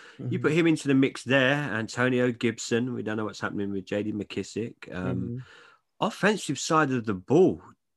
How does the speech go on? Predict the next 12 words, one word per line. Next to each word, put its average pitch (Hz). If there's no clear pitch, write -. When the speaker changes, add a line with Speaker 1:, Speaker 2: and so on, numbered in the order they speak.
Speaker 2:
looks 127
un-, 156
unbelievably 151
quick -
now, 110
Maurice. 92
You 104
know, 98
Speaker 1:
Mm-hmm. 123
Speaker 2:
I'm, 107
I'm 101
weapons. 120